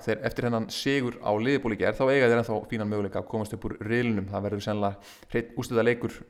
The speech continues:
eh, Atalanta og Ajax um það hvort liðið kemst upp úr riðlinum.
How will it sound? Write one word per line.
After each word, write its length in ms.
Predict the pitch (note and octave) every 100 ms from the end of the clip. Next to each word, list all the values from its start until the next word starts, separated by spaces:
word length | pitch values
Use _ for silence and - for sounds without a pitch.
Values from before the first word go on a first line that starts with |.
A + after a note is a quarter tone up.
| _ G2
eh, 320 | G#2 G#2 G#2 - - _ _ _ -
Atalanta 440 | G#2+ A#2+ B2 B2 - -
og 240 | G#2+ G#2+ - -
Ajax 460 | A2 A2+ G2 - - - - - _
um 80 | G2
það 280 | A2+ G2+ F#2+
hvort 220 | - G#2+ G#2+
liðið 220 | G#2+ G2+
kemst 260 | A2 G#2 G#2
upp 120 | -
úr 80 | A2
riðlinum. 360 | B2+ B2+ G#2+